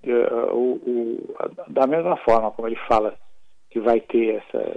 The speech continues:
enfim, bene-, criar um fundo de vinte bi, essa coisa toda, vinte bilhões de dólares, esse negócio todo,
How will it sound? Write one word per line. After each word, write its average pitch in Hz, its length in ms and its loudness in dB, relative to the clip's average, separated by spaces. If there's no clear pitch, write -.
enfim, - 400 -10
bene-, 113 280 -2
criar 117 260 4
um 123 180 2
fundo 120 220 -2
de 110 80 -6
vinte 110 320 -4
bi, 135 500 -2
essa - 240 -2
coisa 110 340 -4
toda, 117 260 2
vinte 120 220 -4
bilhões 113 320 0
de 104 80 -8
dólares, 117 520 2
esse 98 220 -10
negócio 110 380 -4
todo, 175 180 0